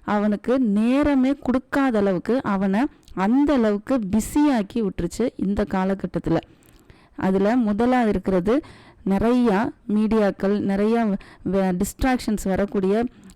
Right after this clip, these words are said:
பல க-, கம்ப்யூட்டர் வ-, ரீதியான சில மொபைல் ரீதியான பல விஷயங்கள் அவனை என்ன பண்ணுதுன்னா, அவனை எதை பத்தி யோசிக்க விடாம ஆக்கிருச்சு. அடுத்தது எதுனா,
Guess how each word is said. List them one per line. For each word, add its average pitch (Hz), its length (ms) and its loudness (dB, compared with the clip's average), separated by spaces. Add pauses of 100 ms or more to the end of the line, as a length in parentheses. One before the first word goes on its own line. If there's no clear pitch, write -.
பல 247 340 2
க-, 202 280 -2
கம்ப்யூட்டர் 220 560 0
வ-, 185 320 0
ரீதியான 214 560 0 (380)
சில 233 400 0 (560)
மொபைல் 220 400 2
ரீதியான 202 760 0
பல 247 340 2
விஷயங்கள் 214 640 0
அவனை 196 440 0
என்ன 208 240 -2
பண்ணுதுன்னா, 196 440 0 (440)
அவனை 208 440 0 (580)
எதை 220 320 2
பத்தி 254 320 0
யோசிக்க 226 420 2
விடாம 190 420 0
ஆக்கிருச்சு. 165 320 -6
அடுத்தது 233 560 0
எதுனா, 185 380 0